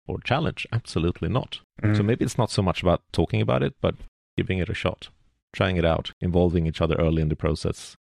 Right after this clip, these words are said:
Speaker 1: All of these things we designers talk quite a lot about, but maybe that's actually quite right. And engineering is very much right. Not everything is up for grabs every time.
Speaker 2: I like that. I really do like that.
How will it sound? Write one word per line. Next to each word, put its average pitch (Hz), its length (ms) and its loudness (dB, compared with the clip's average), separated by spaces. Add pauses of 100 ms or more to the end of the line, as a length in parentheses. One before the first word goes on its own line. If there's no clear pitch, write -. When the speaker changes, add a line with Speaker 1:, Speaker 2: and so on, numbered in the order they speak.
(300)
Speaker 1:
All 104 180 4
of 92 100 2
these 82 220 2
things 76 400 -2
we 76 140 2
designers 78 480 0
talk 80 180 -2
quite 78 160 0
a 73 60 0
lot 78 160 0
about, 80 340 -2
but 85 120 -2
maybe 90 240 2
that's 87 260 0 (100)
actually - 280 -2
quite - 280 -2
right. - 300 -2 (140)
And 87 120 2
engineering 85 640 2
is - 420 -6
very 90 360 2
much - 260 -4
right. 76 240 0 (260)
Not 85 240 0
everything 80 360 2
is - 120 -2
up - 140 -2
for - 80 -4
grabs - 500 -4
every 71 220 2
time. 50 300 -4 (420)
Speaker 2:
I - 80 0
like 131 260 -2
that. 113 280 -2 (420)
I 139 60 0
really 143 280 2
do 127 140 0
like 101 260 -2
that. 90 160 -8